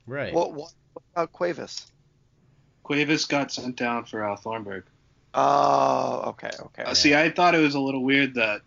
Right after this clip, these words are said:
Speaker 3: um, Pointer wasn't on there before Thor-, Thornburg came back, but now that Thornburg's here, there's,
Speaker 2: That makes
Speaker 3: there's just
Speaker 2: sense.
Speaker 3: not enough space.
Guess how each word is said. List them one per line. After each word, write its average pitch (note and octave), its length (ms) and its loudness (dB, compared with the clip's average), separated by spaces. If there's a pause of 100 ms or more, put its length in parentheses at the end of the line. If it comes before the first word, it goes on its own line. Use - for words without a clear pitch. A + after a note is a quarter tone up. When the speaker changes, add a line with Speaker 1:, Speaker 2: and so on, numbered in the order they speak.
(120)
Speaker 3:
um, A2 280 -4
Pointer B2+ 360 2
wasn't A2+ 240 0
on A#2 120 2
there A2+ 140 0
before A2 380 2
Thor-, C3 320 0
Thornburg D3+ 480 2
came D#3 220 2
back, E3 360 0 (260)
but A#2 120 2
now B2+ 220 4
that A#2+ 160 0
Thornburg's A#2 500 -2
here, F#2+ 400 -4
there's, G#2 240 -2
Speaker 2:
That D3 200 -2
makes - 120 -12 (440)
Speaker 3:
there's A#2 180 4
just A#2+ 140 2
Speaker 2:
sense. A#2+ 80 0
Speaker 3:
not G2 200 2
enough F#2 180 -2
space. - 500 0